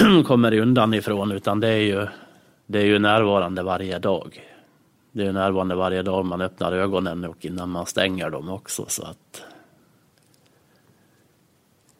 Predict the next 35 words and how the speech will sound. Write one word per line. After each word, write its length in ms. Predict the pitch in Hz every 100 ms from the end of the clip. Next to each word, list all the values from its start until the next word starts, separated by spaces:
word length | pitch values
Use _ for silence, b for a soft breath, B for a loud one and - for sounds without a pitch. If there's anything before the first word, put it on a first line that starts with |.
| _ _ _ _ _ _
så 200 | - 110
jäkla 380 | 101 90 - 87
lätt 300 | 90 87 -
är 80 | 90
det 60 |
ju 80 | 90
inte 200 | 90 92
att 60 | 90
bära 340 | 95 92 92
på 100 | 90
den 260 | 92 107 101
bördan, 540 | 82 80 82 78 87
men 180 | 92 90
det, 240 | 90 98 101 - b b b b b b _ _ _ _ _ _ _ _
det 100 | -
är, 140 | 117 104 120 110
det 100 | 123
är 80 |
så 220 | 120 127 117
det 140 | 117
är, 200 | 139 104
och 80 | 92
det 120 | 113
är, 220 | 110 104 - - _ _ _ _ _ _ - B B B B - B B B B B B B B B B B _
det 80 | 127
är 80 | 127
bara 220 | 120 120
att 80 | 104
förlika 480 | 98 104 113 113 98
sig 200 | 98 98
med 260 | 110 113
det 180 | 90 76
och 120 | -
ingenting 420 | 87 92 90 98
annat, 380 | 95 98 104 95